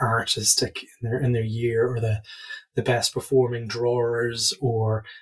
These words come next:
illustrators, and they're automatically treated like, "Okay, they, they're the creative ones. They're, they're set up to go to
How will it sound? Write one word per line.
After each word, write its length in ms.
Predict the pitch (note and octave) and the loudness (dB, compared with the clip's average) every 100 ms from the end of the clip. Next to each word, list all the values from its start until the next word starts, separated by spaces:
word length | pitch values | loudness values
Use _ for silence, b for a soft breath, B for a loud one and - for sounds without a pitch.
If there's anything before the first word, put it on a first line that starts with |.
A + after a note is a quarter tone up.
| B - | B 0
illustrators, 800 | C3+ B2 - B2 A#2+ A2+ A2 - | 2 2 0 0 0 -2 -6 -4
and 100 | B2 | -2
they're 160 | C3 C#3+ | 0 0
automatically 580 | C3+ C3 B2+ B2 - B2+ | 0 0 -4 -6 -12 -10
treated 480 | - C3 B2 B2+ A#2 | 2 2 2 -2 0
like, 360 | A2 G#2+ - | -2 -2 4
"Okay, 380 | G3 G3 G#3+ F3 | 4 4 -4 0
they, 240 | E3 D#3+ - B B - | 0 -2 -6 B B -4
they're 200 | C#3+ D3 | -2 0
the 100 | D3+ | -2
creative 600 | - D3 C3+ F#3+ - C3 | -4 -2 0 2 0 -2
ones. 280 | B2 A2+ - | -2 -2 0
They're, 200 | C#3+ C3+ | -2 0
they're 160 | C#3 C3+ | -2 2
set 340 | - C#3 B2 | 2 0 0
up 180 | C#3 - | 0 0
to 100 | D3 | -4
go 220 | B2+ B2+ | 0 2
to 340 | B2+ - A#2+ | 0 0 0